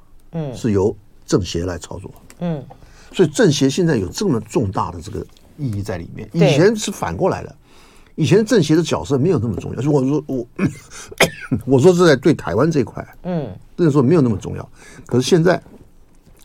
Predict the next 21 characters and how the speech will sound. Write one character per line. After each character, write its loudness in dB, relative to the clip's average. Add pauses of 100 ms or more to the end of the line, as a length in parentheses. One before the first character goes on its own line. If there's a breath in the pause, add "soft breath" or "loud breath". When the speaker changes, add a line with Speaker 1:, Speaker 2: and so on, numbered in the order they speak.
Speaker 2:
完 0
全 -2
不 -6
一 -2
样。 -4
其 -2
实 2 (200)
从 2
开 4
始 -2
就 2
是 0
二 4
零 4
一 2
九 -2
开 -4
始。 -10 (180)
Speaker 1:
嗯。 -4
Speaker 2:
啊， -4 (540 loud breath)
那， 6